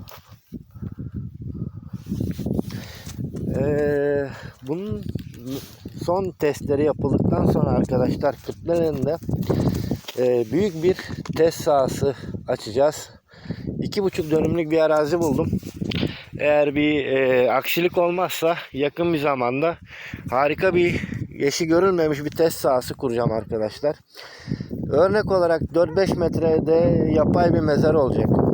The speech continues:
Sondaj makinesi gelecek, kameralar eşliğinde yirmi metreye bir, e, gümüş atacağız, beş gramlık. E, on metreye kadar kazdırabilirsek eğer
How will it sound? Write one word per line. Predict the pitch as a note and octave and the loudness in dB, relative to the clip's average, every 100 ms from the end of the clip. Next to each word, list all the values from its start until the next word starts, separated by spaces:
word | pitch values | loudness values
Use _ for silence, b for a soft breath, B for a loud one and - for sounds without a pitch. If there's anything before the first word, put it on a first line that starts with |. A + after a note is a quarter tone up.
| - - - - | 2 2 2 2
Sondaj | D3 E3 E3+ E3+ | 2 4 2 2
makinesi | E3 - E3 E3+ | -2 0 0 0
gelecek, | E3 D#3+ - D3+ | 2 4 4 4
kameralar | - D3 D3+ D#3+ D#3 D#3 | 2 2 2 2 4 4
eşliğinde | D3+ - D3+ D3+ D3+ D#3+ - - B B B B B B B _ - - - - - - | 2 2 2 2 2 0 -2 -4 B B B B B B B _ -20 -18 -12 -10 -6 -4
yirmi | B2 D#3+ F3+ | 0 0 2
metreye | E3+ D3+ C#3+ D#3+ D3+ | 0 0 0 0 2
bir, | D3+ D3+ B B B B B B B - - | 0 -2 B B B B B B B -14 -4
e, | C3 C3 C3 | 0 2 2
gümüş | A#2+ C3+ D#3+ - | 0 0 0 0
atacağız, | D3 C3 A#2 A#2+ - A2+ | 0 0 0 0 -2 -2
beş | B2 - | -2 0
gramlık. | B2 A#2 A2+ B2+ - - - - B B B B B B - | -2 -2 -4 -8 -14 -18 -20 -20 B B B B B B -6
E, | A2 A#2+ B2+ B2+ | 0 2 4 2
on | B2+ D#3+ F3 | 2 2 2
metreye | E3+ E3 - D3 D#3+ | 0 -2 -2 0 0
kadar | E3 D3+ D3+ D3 | 2 0 0 0
kazdırabilirsek | - D3 C3+ D3 D#3 D#3 E3+ - D3+ F2+ | 0 0 0 0 0 0 0 0 -2 0
eğer | A#2+ C3+ | 0 -2